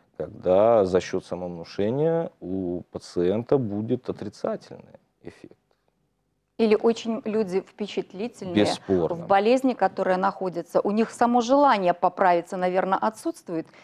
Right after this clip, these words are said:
Speaker 2: И отсюда, наверное, врачу ещё более сложно с
Speaker 1: Да.
Speaker 2: ними.
Speaker 1: Вот в этом случае врачу, конечно, сложно, а народному целителю будет проще.
Speaker 2: Понятно. Спасибо большое, Олег Леонидович.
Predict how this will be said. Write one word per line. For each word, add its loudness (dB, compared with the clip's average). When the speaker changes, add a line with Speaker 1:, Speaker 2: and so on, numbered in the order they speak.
Speaker 2:
И 4
отсюда, 2
наверное, 2
врачу 0
ещё -6
более -6
сложно -14
с -18
Speaker 1:
Да. 4
Speaker 2:
ними. -8
Speaker 1:
Вот 0
в 2
этом 2
случае -4
врачу, 0
конечно, -10
сложно, 2
а 2
народному -4
целителю -6
будет -12
проще. -20
Speaker 2:
Понятно. -4
Спасибо 2
большое, -2
Олег -4
Леонидович. -6